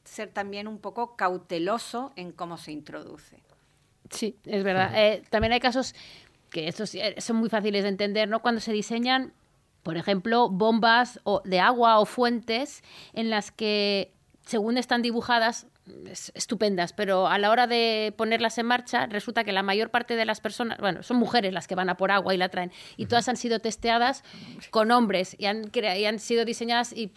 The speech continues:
Speaker 2: y fabricadas con materiales que pesan mucho más de lo que nosotras estaríamos acostumbradas a levantar, ¿no? Entonces, pues, es verdad que todo esto ahora se ha levantado la, la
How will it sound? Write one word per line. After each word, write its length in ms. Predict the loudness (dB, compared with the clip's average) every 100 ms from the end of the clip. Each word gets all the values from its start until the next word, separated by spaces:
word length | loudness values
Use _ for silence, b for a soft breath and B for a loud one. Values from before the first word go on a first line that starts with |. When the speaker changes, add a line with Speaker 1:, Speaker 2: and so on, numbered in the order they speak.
| _ -10
Speaker 2:
y 300 | -4 -2 -2
fabricadas 440 | -2 -2 0 0 0
con 80 | 0
materiales 460 | 0 0 0 0
que 100 | -4
pesan 280 | -8 -6 -6
mucho 240 | -6 -8
más 140 | -8 -6
de 80 | -8
lo 80 |
que 80 | -6
nosotras 520 | -6 0 0 0 -2 -4
estaríamos 580 | -8 -6 -4 -6 -8
acostumbradas 560 | -12 -12 -12 -8 -8 -8
a 120 | -8
levantar, 460 | -6 -6 -8 -10 -10
¿no? 100 | -10
Entonces, 300 | -8 -8 -10 B B B -6
pues, 260 | -4 -4 -6 B B B
es 160 | 2 4
verdad 260 | 6 6
que 100 | 4
todo 160 | 2 0
esto 300 | 0 0 2
ahora 420 | 4 4 2 0
se 160 | -4 -2
ha 80 |
levantado 880 | 2 2 2 2 2 4 4 4 2 2
la, 560 | 0 2 2 0 -2 -4
la 500 | -2 -2 -2 -4